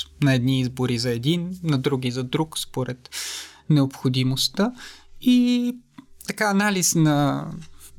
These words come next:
изборния резултат на Български възход показва доста добро съвпадение с,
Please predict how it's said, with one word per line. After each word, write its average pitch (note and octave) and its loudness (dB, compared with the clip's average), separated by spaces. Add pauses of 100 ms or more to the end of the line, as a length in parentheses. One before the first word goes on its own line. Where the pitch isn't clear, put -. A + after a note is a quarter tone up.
(100)
изборния D3 4
резултат D3+ 2
на D3+ 2
Български C#3 2
възход G#3+ -2
показва F3 0
доста D#3+ 0
добро C#3 2
съвпадение C3 2
с, D#3 -2